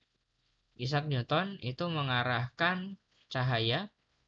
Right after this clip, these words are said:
yang telah dipantulkan oleh lensa utama ini dengan, eh, cermin datar. Di sini adalah cermin datar. Ini kan nanti akan mengarah ke sini sehingga dia dipantulkan tegak lurus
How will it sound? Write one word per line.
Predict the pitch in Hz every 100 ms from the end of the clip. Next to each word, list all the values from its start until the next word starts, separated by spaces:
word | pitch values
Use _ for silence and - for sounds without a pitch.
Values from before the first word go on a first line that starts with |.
| _ _ -
yang | 120 117 123
telah | 131 123
dipantulkan | 123 120 123 123 123 - 151
oleh | 127 120 117 120 - _ - _ _
lensa | 131 123 127 135
utama | 127 - 123 123 117
ini | 113 139 196 156
dengan, | 110 110 113 113 123 147 143
eh, | - 107 107 107 107 107 104 - -
cermin | - 120 120 127 131 120
datar. | 95 98 95 - -
Di | 104
sini | 110 120
adalah | 131 117 107
cermin | 113 113 110
datar. | 98 - 127 151 185 _ - - - _ _ _ _ _ _ _ _ 127
Ini | 123
kan | 156 160 170 170 _ _ 123
nanti | 147
akan | 143 139 131
mengarah | 123 113 117 120
ke |
sini | 113 - 127 160
sehingga | 151 117 107 127
dia | 147 127 139
dipantulkan | 123 113 107 110 117 139
tegak | 123 120 107
lurus | - 110 131 151 - -